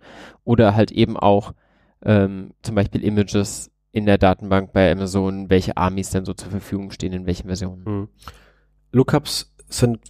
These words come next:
Speaker 2: gehören vielleicht zur Königsklasse der Funktionen. Terraform selber kann da ja noch viel mehr. Ähm, wir haben vorhin darüber gesprochen, dass du Code möglichst generisch halten möchtest.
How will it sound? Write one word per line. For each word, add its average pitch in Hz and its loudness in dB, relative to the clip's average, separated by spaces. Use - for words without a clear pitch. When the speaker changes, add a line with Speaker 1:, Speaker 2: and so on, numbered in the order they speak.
Speaker 2:
gehören 117 0
vielleicht 117 0
zur 110 0
Königsklasse 131 0
der 107 4
Funktionen. 135 -2
Terraform 110 2
selber 110 4
kann 113 0
da 104 2
ja 101 2
noch 95 -6
viel 120 0
mehr. 113 0
Ähm, 104 0
wir 113 0
haben 117 0
vorhin 117 4
darüber 117 4
gesprochen, 113 -2
dass 110 2
du 113 -2
Code - 0
möglichst 113 -4
generisch 120 0
halten 131 2
möchtest. 127 0